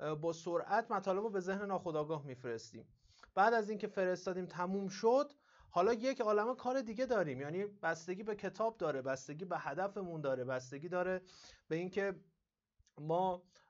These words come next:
ام، چه چیزی رو می‌خوایم دریافت کنیم و ما چه سطح اطلاعاتی داریم. به همه اینا بستگی داره و اون تایمی که ما بعد از این عکس برداری با روی کتاب بذاریم مشخص می‌شه. پس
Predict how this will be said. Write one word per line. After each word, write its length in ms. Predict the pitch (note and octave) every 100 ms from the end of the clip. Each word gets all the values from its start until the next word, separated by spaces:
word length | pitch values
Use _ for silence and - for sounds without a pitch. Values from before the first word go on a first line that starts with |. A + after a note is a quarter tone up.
| -
ام، 540 | C3+ C3+ C3+ C3 C3 - - -
چه 180 | - G#3+
چیزی 320 | G#3+ A3+ G#3+
رو 120 | A3+
می‌خوایم 300 | A3+ F#3+ A3
دریافت 480 | A3 F#3+ F3+ A3 A3
کنیم 240 | B3 C#4 B3
و 80 | G#3
ما 180 | A#3
چه 180 | C4 -
سطح 760 | - - D#3+ D3 C#3+ D#3 C3 B2 B2+ - - -
اطلاعاتی 640 | C#3 D3 C#3 C3+ B2+ C3
داریم. 280 | B2+ B2+ C3+
به 140 | E3+
همه 280 | D#3 F#3 G3+
اینا 180 | A3+ A3+
بستگی 480 | G3 E3+ F3 F#3
داره 440 | A3 D3+ C3 D3 G3 - - - - - - _
و 80 | D3+ D#3+ E3 D#3+ C#3 -
اون 240 | - G#3+ G3
تایمی 500 | - G#3+ A3 F#3 C#3+
که 280 | - C#3+ C#3+
ما 140 | F3
بعد 440 | E3 G3 G#3 G3+
از 160 | F3+ D3+
این 100 | F3+
عکس 240 | E3 D3+
برداری 360 | - C#3+ C3+ D3+
با 160 | D#3+ D3
روی 200 | C#3 C#3
کتاب 460 | D3 C#3 C#3+ C#3
بذاریم 380 | C#3 C#3 C#3+ F#3
مشخص 600 | G3 D#3 B2 B2 A2+ -
می‌شه. 260 | E2+ - - _ - _ _ - - _ -
پس 340 | - D#3 D3+